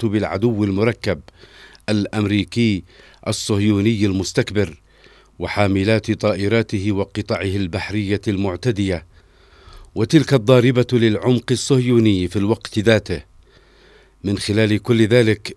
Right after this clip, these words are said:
يتضح عمق وفداحة مأزق العدو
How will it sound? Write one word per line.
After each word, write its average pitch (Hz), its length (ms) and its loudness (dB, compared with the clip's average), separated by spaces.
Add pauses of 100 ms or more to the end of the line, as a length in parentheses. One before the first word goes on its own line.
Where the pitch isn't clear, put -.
(100)
يتضح 110 920 0
عمق 117 320 0
وفداحة 110 720 0
مأزق 110 480 2
العدو 98 580 0